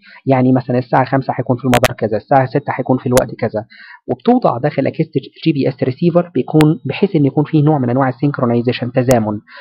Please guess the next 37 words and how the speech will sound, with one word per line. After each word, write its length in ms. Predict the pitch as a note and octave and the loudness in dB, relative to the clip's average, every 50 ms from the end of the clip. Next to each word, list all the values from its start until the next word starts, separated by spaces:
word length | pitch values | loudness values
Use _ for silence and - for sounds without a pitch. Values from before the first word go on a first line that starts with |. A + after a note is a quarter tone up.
| - - _ - | -18 -12 _ 0
أول 340 | F#3 A3 G#3+ E3+ D3+ C3+ A#2+ | 2 2 4 4 4 4 4
ما 80 | A#2+ A#2+ | 2 0
تشغل 320 | - - E3+ D#3 C#3+ B2 | 0 0 0 2 4 2
الجي 200 | A#2+ A#2+ B2 D#3+ | 2 2 2 0
بي 160 | D3 C#3+ D3+ | 0 0 -2
اس 140 | D3 - - | -2 0 0
ريسيفر 440 | - C3+ - - F3+ F3 F#3 F3+ - _ _ _ _ - | 0 0 2 2 4 4 4 4 2 _ _ _ _ -8
يجي 200 | - D#3 F3 D#3+ | -6 -4 2 4
رايح 260 | D3 D#3 D3 - - C#3+ | 4 4 4 0 0 0
يعمل 180 | C#3+ C#3 B2+ | 0 0 0
سيرش 260 | - - D#3 - - | 2 0 -2 -2 0
في 100 | C3+ C#3+ | -6 -6
الجدول 340 | B2+ C3+ D#3 D#3 D3+ C#3 C3+ | -2 0 2 2 4 2 2
دوت، 260 | C#3 D#3 F3+ A3 A3+ - _ _ _ - - B2 | 2 2 2 2 0 0 _ _ _ -4 2 2
آه، 60 | B2 | 4
القمر 300 | C3 C#3 - C#3 C#3 B2+ | 4 4 2 2 2 2
الصناعي 380 | B2+ - - D3 D3 D3 C#3+ A#2+ | 0 0 2 2 2 2 2 2
هيكون 260 | - B2 B2+ - C#3 C3+ | 0 -2 -2 -2 -2 -2
في 60 | - | 0
المنطقة 380 | C3+ B2 B2+ C3+ C#3+ D#3 C#3 | 2 2 2 2 2 0 0
ديت، 260 | B2+ C#3 F3 F#3 F#3 - | 0 2 2 0 0 2
أنا 140 | B2 A#2+ | 0 0
أروح 180 | B2 B2 - - | 0 0 0 0
أدور 240 | B2 C3 C#3 C#3 C#3 C3 B2 | 2 2 4 4 4 2 2
عليه 160 | C3+ D#3 D#3 | 2 2 0
في، 220 | D3+ - - F3 - - A2+ | 0 0 0 0 0 0 0
عليها، 320 | A#2+ C#3 E3 D#3 C3+ C3 - _ _ - | 2 2 2 0 0 -4 -8 _ _ -2
على، 120 | A#2+ B2 B2 | -2 -2 0
على 160 | - A#2+ C3+ C3 | 0 0 0 2
القمر 240 | B2+ C3 C3+ C3+ | 2 0 -2 -2
الصناعي 280 | C3 - - C#3+ C#3 C#3+ | -2 -2 -2 -2 -2 -2
فيها، 240 | D3 - F3+ G#3 C#4+ - - - - - - - | 0 2 2 2 2 2 -4 -20 -20 -14 -4 0
وأعمل، 500 | F3 F#3 F#3+ F#3 E3 D#3+ E3 D#3+ D#3+ D#3+ _ _ - - - - | 2 2 2 2 2 2 2 2 0 -4 _ _ -20 -16 -6 -2
آه، 260 | B2+ C3 C3 C3 B2+ | 2 2 4 4 2
زي 240 | B2 C#3+ E3 E3+ D#3 | 4 4 2 2 2
سينكرونايزيشن 760 | D3 E3 D3+ - - C#3 C3 C3 B2+ B2+ C3 D3 - - B2 | 2 0 -2 0 2 2 2 4 2 2 2 0 0 0 -2
معاه. 260 | A#2 - - - - | -2 -2 -4 -8 -18